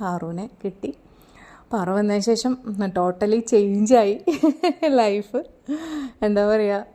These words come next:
ഭയങ്കര കളറായി. കുറച്ച് നാളുകളായിട്ട്, ഒരു, ഒരു വർഷത്തോളമായിട്ട് ഭയങ്കര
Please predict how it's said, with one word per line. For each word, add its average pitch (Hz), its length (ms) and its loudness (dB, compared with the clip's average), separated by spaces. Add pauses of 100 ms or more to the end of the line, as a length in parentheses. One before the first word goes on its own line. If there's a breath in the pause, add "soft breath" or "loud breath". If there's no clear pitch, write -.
(220)
ഭയങ്കര 202 300 2 (120)
കളറായി. 185 460 2 (1800 loud breath)
കുറച്ച് 226 400 0
നാളുകളായിട്ട്, 262 580 6
ഒരു, 214 220 0 (340)
ഒരു 240 100 0
വർഷത്തോളമായിട്ട് 302 680 2
ഭയങ്കര 294 540 4